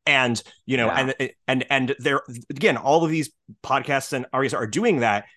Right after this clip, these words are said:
Speaker 1: it's telling you the thing that's natural and good is unnatural and something to get through and get over. And it's very, you know, it's, it's, it's delu-, it's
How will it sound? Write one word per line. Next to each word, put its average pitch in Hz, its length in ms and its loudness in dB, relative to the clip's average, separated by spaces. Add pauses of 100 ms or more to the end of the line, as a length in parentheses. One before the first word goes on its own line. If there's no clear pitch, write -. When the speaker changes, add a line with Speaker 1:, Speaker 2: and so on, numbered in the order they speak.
(140)
Speaker 1:
it's - 120 -8
telling 175 300 2
you 139 120 0
the 120 120 -6
thing 196 220 -2
that's 147 200 -6
natural 135 540 -2
and 117 120 -6
good 98 420 -4
is 107 340 -6
unnatural 131 640 0
and 107 100 -4
something 107 260 -4
to 98 100 -8
get 98 240 -6
through 98 320 -4 (180)
and 113 180 -2
get 107 140 0
over. 107 360 2 (200)
And 233 100 2
it's 185 120 -2
very, 190 520 2 (300)
you 147 120 -2
know, 120 300 -2 (420)
it's, - 280 -2
it's, - 400 -4 (220)
it's - 380 -4 (480)
delu-, 151 600 2
it's - 260 -2